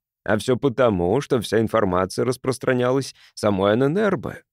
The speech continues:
И про тот пресловутый оазис Ширмахера, якобы в скалах которого фрицы пробурили штольник внутренним полостям, чтобы организовать новую Швабию.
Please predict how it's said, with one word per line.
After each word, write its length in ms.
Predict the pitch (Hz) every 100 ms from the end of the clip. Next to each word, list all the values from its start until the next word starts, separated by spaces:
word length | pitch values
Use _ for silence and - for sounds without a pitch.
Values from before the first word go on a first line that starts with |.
| _ _ _ -
И 180 | 202
про 240 | 214 190 156
тот 260 | 190 202 -
пресловутый 640 | 123 - 127 127 107 113
оазис 500 | 117 104 104 87 -
Ширмахера, 920 | - - 165 208 196 175 170 151 147
якобы 420 | 127 98 92 95
в 40 | 85
скалах 380 | - 127 110 -
которого 560 | 123 107 190 139 107
фрицы 380 | - 120 113 117
пробурили 500 | 107 107 117 120 131
штольник 560 | 139 - 127 92 90 95
внутренним 560 | 113 107 - 107 110
полостям, 560 | 107 135 143 - 98 87
чтобы 260 | - 101
организовать 600 | 110 107 113 104 131 147
новую 280 | 139 135 131
Швабию. 640 | 143 131 113 76 - -